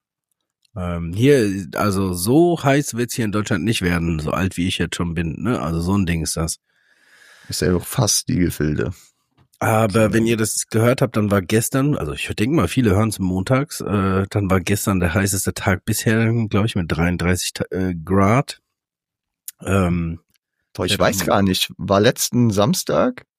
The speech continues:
Speaker 1: Nee,
Speaker 2: nicht
Speaker 1: nee,
Speaker 2: heißer?
Speaker 1: nee, heißestes Wochenende wird schon, die Bild-, wenn die Bild-Zeitung das sagt, dann stimmt das, das weißt du doch.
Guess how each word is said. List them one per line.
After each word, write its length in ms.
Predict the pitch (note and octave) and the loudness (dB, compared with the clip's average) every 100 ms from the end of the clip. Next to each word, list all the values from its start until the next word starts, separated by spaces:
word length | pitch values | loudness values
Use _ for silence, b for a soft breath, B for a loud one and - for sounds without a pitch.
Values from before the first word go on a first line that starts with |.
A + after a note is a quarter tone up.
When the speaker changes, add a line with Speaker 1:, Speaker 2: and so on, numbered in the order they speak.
| _ - | _ -8
Speaker 1:
Nee, 120 | F#2+ | -2
Speaker 2:
nicht 160 | G#2+ F#3 | 0 2
Speaker 1:
nee, 60 | |
Speaker 2:
heißer? 340 | A2+ - F2 A2+ | 0 0 0 -2
Speaker 1:
nee, 60 | |
heißestes 560 | D3+ G2+ G2+ - - - | 0 0 -2 -4 -8 -6
Wochenende 440 | F2 G2 E2 E2+ | -6 -4 -6 -6
wird 160 | D#2+ E2 | -8 -8
schon, 460 | - E2+ E2+ E2+ D#2 | -6 -6 -6 -8 -10
die 80 | F2+ | -10
Bild-, 260 | E2 G2 F#2 | -4 -2 2
wenn 100 | B2+ | 2
die 120 | B2 | 2
Bild-Zeitung 500 | B2 A#2 B2 G#2 G2 | 2 2 2 0 -2
das 160 | F2+ | -4
sagt, 300 | - F#2+ E2+ | -4 -4 -4
dann 160 | E2+ E2+ | -6 -8
stimmt 340 | - G2 G2 | -8 -6 -6
das, 240 | E2 D#2 - | -6 -10 -12
das 260 | - D#2+ - | -14 -12 -12
weißt 540 | E2 C2+ D#2+ D2 G#2+ - | -12 -10 -8 -4 -4 -4
du 60 | |
doch. 240 | D2+ - | -8 -12